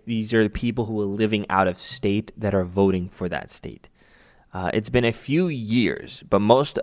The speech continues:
of you know I'm a former F B I special agent. Prior to that, I worked in the U S intelligence community. I am trained federal investigator who was assigned to public corruption cases.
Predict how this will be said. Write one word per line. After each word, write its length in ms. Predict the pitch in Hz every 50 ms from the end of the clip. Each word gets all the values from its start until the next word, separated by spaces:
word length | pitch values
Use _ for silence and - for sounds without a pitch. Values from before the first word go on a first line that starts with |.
| -
of 200 | - 117 117 110
you 160 | 107 104 101 98
know 360 | 101 110 127 139 143 147 - -
I'm 160 | 110 107 104
a 80 | 107
former 320 | 107 - - 120 117 117 120
F 240 | - 101 107 - -
B 120 | 107 101
I 120 | 98 98
special 400 | 95 - - 95 92 - - - -
agent. 420 | 101 113 113 120 117 113 - -
Prior 480 | - - - 131 139 147 156 156 156 156
to 440 | 147 - - 131 123 123 120 92 104
that, 240 | 107 104 104 107
I 160 | - 101 98 92
worked 400 | 90 98 113 117 123 120 - -
in 140 | 101 107
the 80 | 104 104
U 180 | 104 107 107 104
S 120 | 101 -
intelligence 440 | 98 - 104 95 92 90 92 90 -
community. 500 | - 95 104 123 131 123 123 131 127 117
I 120 | 98 110
am 120 | 101 95 95
trained 400 | - - 127 123 123 123 120 -
federal 340 | - - 113 110 110 110
investigator 760 | 107 104 104 107 104 - - - 101 107 107 107 107 110 107 101
who 100 | 101 98
was 260 | 98 101 98 95 95
assigned 540 | - - - - - 110 113 113 113 110 -
to 180 | - - 101
public 340 | 98 - 113 104 - 104 -
corruption 440 | - - 110 113 - - - 107 101
cases. 500 | - - 104 104 101 - 107 107 98